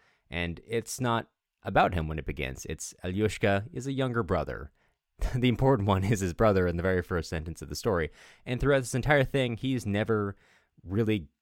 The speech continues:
given that respect, and he doesn't demand it. He obeys,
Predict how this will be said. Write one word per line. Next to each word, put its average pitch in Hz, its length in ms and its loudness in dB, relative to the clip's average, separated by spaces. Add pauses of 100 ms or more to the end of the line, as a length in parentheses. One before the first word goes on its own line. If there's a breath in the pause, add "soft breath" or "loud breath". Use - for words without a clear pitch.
(320)
given 143 280 6
that 139 100 0
respect, 160 340 0
and 123 80 -2
he 127 80 2
doesn't 135 260 2
demand 156 360 0
it. 73 140 -4
He 131 460 -4 (400 soft breath)
obeys, 107 880 2